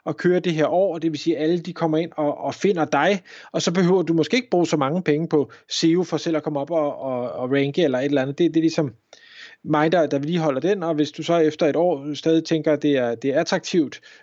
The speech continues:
øh, jamen så vil du, øh, sikkert forny det her abonnement. Øh, og dig, som ejer siden, vil, øh, have en interesse i at blive ved at ranke, fordi hvis ikke d-, den ene butik vil købe det, så kan det være, at den anden butik vil købe det. Øh, så, så du bliver nødt til hele tiden at måske linkbuilde og gøre den slags ting.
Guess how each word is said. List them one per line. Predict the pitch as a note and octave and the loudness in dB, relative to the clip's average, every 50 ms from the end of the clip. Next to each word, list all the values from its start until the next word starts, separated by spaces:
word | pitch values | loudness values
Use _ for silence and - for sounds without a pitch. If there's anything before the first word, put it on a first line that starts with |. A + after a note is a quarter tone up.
| _ - | _ -6
øh, | - C#3+ C#3+ C#3 C#3 A#2+ - | -2 0 0 0 0 0 0
jamen | D#3 D3+ C3+ C3+ C3 | -2 -2 0 -2 -2
så | - F3 E3 | -2 0 0
vil | D#3+ D#3 | 0 0
du, | D#3+ F3 F3 E3+ D#3 - - - - _ _ - | 2 2 2 2 0 -2 -8 -20 -20 _ _ -2
øh, | E3 D3+ C#3 C#3 B2+ A#2 B2+ C3 C3 - - D3 | 0 0 0 0 -2 -4 -6 -10 -12 -10 -8 -6
sikkert | D3 - E3+ E3 F3 - | -2 0 0 0 0 0
forny | - D#3 D3+ E3 | 0 0 0 0
det | F3 D#3 E3 D3+ | 0 0 0 2
her | D3+ D#3 | 2 2
abonnement. | C#3 - B2+ B2 A#2+ C3+ D#3+ G#3+ A#3+ A3+ - _ _ _ _ _ _ - | 0 -2 -4 -6 -4 -2 -2 -2 -4 -6 -10 _ _ _ _ _ _ -4
Øh, | F3+ D#3+ E3 E3 | 0 0 0 0
og | - E3+ D#3 - | 0 -2 0 0
dig, | E3+ G3 G3+ | 0 0 0
som | - - D#3+ | 0 -4 -6
ejer | D3 D#3 F3 G3+ G3 E3+ | -6 -4 -4 -4 -4 -4
siden, | D3 - - F#3 F#3+ G#3 A3 A3 - - - - _ - | -4 -4 -2 0 0 0 0 -2 -4 -10 -18 -20 _ -6
vil, | D#3 D#3 E3+ E3 D#3 D3+ C#3 - _ _ - - | -2 2 2 4 4 2 0 -2 _ _ -8 -4
øh, | E3 D#3+ C#3+ | -2 0 0
have | B2 C3+ F3+ G3 | 0 0 -2 -4
en | F3+ F3 | -4 -4
interesse | F3+ F3 D3 - E3 C#3+ C#3+ D3+ E3 E3+ - G#3 E3 | -4 -4 -2 -2 -2 0 0 0 0 0 -2 -4 -4
i | E3+ E3+ | -4 -4
at | D#3 E3 | -2 0
blive | E3 D3+ C#3+ | 0 2 2
ved | E3 | 2
at | F3+ E3 C#3+ | 2 2 2
ranke, | D3+ D3+ D#3+ F3 E3+ G3 | 2 0 0 -2 -4 -6
fordi | - - D#3 D3 E3 | -6 -6 -4 -2 -2
hvis | D3 D3 - F#3 | -2 -2 -2 -2
ikke | F#3 - _ - | -4 -4 _ -10
d-, | D#3+ D3+ | -10 -6
den | C#3+ - D3 C#3+ | -2 -2 0 0
ene | D#3 F3+ G#3 A3+ G#3 - | 2 0 0 0 -2 -2
butik | F3+ E3 - - F3+ D#3 E3+ | -4 -4 -2 -2 -4 -2 -2
vil | E3 | -2
købe | D#3+ - E3 D#3 D3+ | 0 2 2 2 2
det, | D3+ | 0
så | - E3+ | -4 -6
kan | D#3 E3 D3+ | -4 -4 -2
det | C#3+ | 0
være, | C3 B2 | 0 -2
at | A#2+ - | -2 -4
den | D#3 D#3+ | -6 -6
anden | E3+ F#3+ F#3 | -6 -6 -6
butik | - E3+ D#3+ - D3+ C#3+ | -6 -4 -2 -4 -4 -2
vil | D3 C#3+ | -4 -2
købe | - D#3 D3+ C#3+ C#3 | 0 2 2 2 2
det. | C#3 D#3+ C#3 - - - - _ - | 2 0 -2 -4 -8 -20 -20 _ -2
Øh, | D3+ D3 C#3 | 0 0 0
så, | - - D#3 | 2 0 0
så | C#3+ - C#3+ | 0 -2 -2
du | - E3+ E3+ E3+ E3+ D3+ D3+ D3 | 0 0 0 0 0 -2 -4 -2
bliver | C#3+ D#3+ D3+ | 0 0 2
nødt | D3+ E3 D#3 | 2 2 2
til | - D#3+ | 2 2
hele | D3+ D#3+ E3 | 2 2 2
tiden | D#3+ - D#3+ C#3 | 0 0 -2 -2
at | C#3 C3 | -2 -4
måske | C3 B2+ - - | -4 -6 -4 -2
linkbuilde | C#3+ C#3+ D3 D3 - D#3 C#3 C3+ C#3+ | -2 -2 -2 0 0 0 0 0 0
og | C3 C3 | -2 0
gøre | C#3 C3+ | 0 -2
den | C3 C3 B2+ | -2 -2 -6
slags | - - C#3 A#2+ - | -6 -6 -6 -4 -4
ting. | - C#3 C3 - | -2 -4 -4 -4